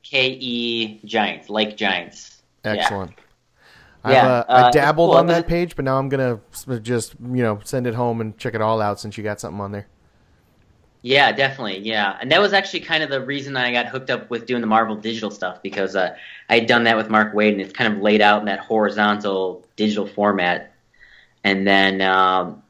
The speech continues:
Speaker 1: he must have threw my name out one day at Marvel and said they were looking for someone that knew how to do the layouts on those, you know, 'cause it's, it's sort of a different animal than, you know, laying out a traditional page. And, uh, so, yeah, he put my, put in a good word for me, and that's how I got hooked up with them doing that.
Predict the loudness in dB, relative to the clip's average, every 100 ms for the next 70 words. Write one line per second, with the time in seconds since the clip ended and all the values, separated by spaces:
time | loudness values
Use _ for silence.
0 | _ -12 -2 0 0 -2 0 2 4 4
1 | 2 2 0 -4 -6 -4 -4 -2 -2 -2
2 | -4 -8 -6 -2 -2 -2 -2 0 -2 -4
3 | -4 -6 -2 0 2 2 2 4 2 0
4 | -2 -2 2 4 4 0 -6 -6 -8 -8
5 | -8 -8 -8 -8 -12 -12 -16 -20 -20 -20
6 | -12 -4 2 4 4 2 2 4 4 2
7 | -4 -8 -10 -12 -10 -10 -12 -10 -6 -4
8 | -4 -8 -6 -4 -4 -4 -4 2 2 2
9 | -4 -12 _ _ _ _ _ _ _ -10
10 | -8 -6 -4 -4 -4 -6 -8 -14 _ _
11 | -6 2 4 4 2 -2 -2 0 0 -2
12 | -4 -6 0 0 0 0 2 2 0 -2
13 | -2 -2 0 2 4 2 0 -2 -2 -2
14 | -2 -2 0 2 2 -2 -6